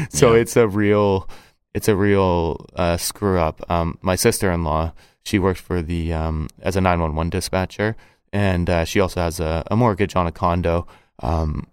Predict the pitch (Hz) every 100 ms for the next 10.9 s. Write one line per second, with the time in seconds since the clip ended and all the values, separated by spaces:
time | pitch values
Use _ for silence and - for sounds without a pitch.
0 | - - - 117 104 147 98 90 87 98
1 | 92 95 82 87 90 92 85 92 85 82
2 | 87 87 - 73 - - 67 80 92 -
3 | 98 110 104 90 101 92 82 - - 85
4 | 78 - 110 98 95 85 87 92 - -
5 | - - 104 92 90 82 80 - 104 98
6 | 82 - - 87 82 85 80 85 82 92
7 | 107 87 - - _ _ _ _ _ 117
8 | - 117 - 110 - 101 92 - 92 98
9 | 95 92 87 90 - - - 90 - 80
10 | - - - - 113 95 92 90 87